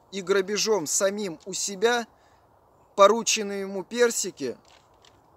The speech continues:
охранник Сунь-Укунь был в опасности именно в этой стезе. Первая часть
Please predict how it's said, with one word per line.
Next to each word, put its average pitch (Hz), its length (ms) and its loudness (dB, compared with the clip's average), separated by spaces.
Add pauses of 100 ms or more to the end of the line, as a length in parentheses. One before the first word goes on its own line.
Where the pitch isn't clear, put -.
(280)
охранник 208 600 2
Сунь-Укунь 220 1000 -4 (400)
был 220 420 -2 (2500)
в 156 120 2
опасности 196 960 2 (300)
именно 214 340 0
в 185 80 0
этой 214 240 0
стезе. 151 580 -4 (2500)
Первая 190 400 0
часть 165 560 -4